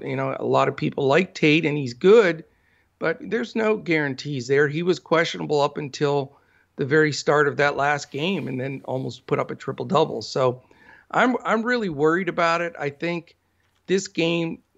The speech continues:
really, uh, belongs in the G P P class, if you will, that you can play some guys, three, four guys from this game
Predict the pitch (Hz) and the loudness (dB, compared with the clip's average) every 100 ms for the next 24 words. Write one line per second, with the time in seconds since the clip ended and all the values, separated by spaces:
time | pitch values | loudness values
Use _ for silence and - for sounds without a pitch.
0 | _ 139 143 143 156 151 - _ _ 120 | _ -6 0 0 0 -4 -8 _ _ -8
1 | - - - _ - 131 131 131 135 147 | -6 -12 -18 _ -6 0 4 4 4 2
2 | 127 131 117 127 147 135 151 127 139 127 | 0 -2 -4 -4 -4 -2 -4 -2 -6 -4
3 | - 139 143 156 - - 143 151 160 160 | 2 4 4 0 -8 -6 2 4 4 2
4 | - _ _ - 123 170 190 214 156 - | -6 _ _ -10 -4 -4 0 0 0 0
5 | 185 247 277 - 170 143 120 120 123 - | 2 2 0 -4 -4 -2 -2 -2 -6 -10
6 | - 196 196 233 202 156 202 233 - 135 | -4 -4 2 2 4 2 0 -2 -6 -6
7 | 117 - 123 117 117 | -6 -6 -10 -8 -8